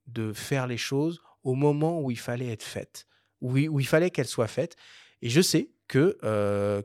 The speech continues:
quelque part dans mes tiroirs, j'ai deux, trois disques durs,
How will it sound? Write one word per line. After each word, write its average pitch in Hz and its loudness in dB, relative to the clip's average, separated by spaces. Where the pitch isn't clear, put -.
quelque 160 0
part 170 2
dans 139 0
mes 123 -2
tiroirs, 123 -2
j'ai 117 -4
deux, 127 2
trois 160 -2
disques 135 -4
durs, 139 0